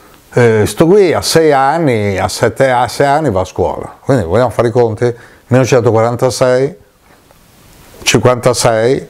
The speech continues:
sono dieci, sessantasei, venti. Gli diamo altri cinque. In pieni anni settanta, mettiamo nel settantasei, c'ho un figlio che va a scuola. E che cosa fa?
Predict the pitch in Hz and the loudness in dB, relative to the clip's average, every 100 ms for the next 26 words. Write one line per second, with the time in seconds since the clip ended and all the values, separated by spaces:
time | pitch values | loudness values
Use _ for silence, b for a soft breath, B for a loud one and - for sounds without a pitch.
0 | - _ - - 101 107 101 - - - | -20 _ -12 -2 2 2 2 -2 -14 -8
1 | - 135 - 123 120 127 117 117 110 110 | -2 0 2 0 0 -2 0 -2 0 0
2 | 131 180 - _ _ _ - 107 117 76 | -2 -4 -18 _ _ _ -2 0 2 -2
3 | - - - B B B 117 113 123 123 | -10 -18 -20 B B B 0 2 2 0
4 | 113 123 107 B B B B B - 135 | 0 0 0 B B B B B 0 2
5 | 139 - 208 214 160 143 143 131 - 120 | 2 2 2 2 2 2 0 -2 0 -2
6 | - 104 80 78 92 123 120 117 131 151 | 0 -2 -2 -4 -2 -2 0 0 0 0
7 | 110 104 - - - 135 127 104 - 95 | 0 -2 -2 -4 -2 -4 -2 -6 -2 -2
8 | 90 101 165 - b b b b b b | 0 0 -4 -10 b b b b b b
9 | - 135 139 113 73 - - - - - | -2 0 0 -2 -4 -4 -8 -12 -16 -20
10 | - B B B B B - 123 123 117 | -20 B B B B B -2 0 0 -2
11 | - - - B B B B B B B | -2 -2 -2 B B B B B B B
12 | B B B B B B 127 135 175 185 | B B B B B B 0 0 2 2
13 | 165 - 104 - | 2 0 -4 -6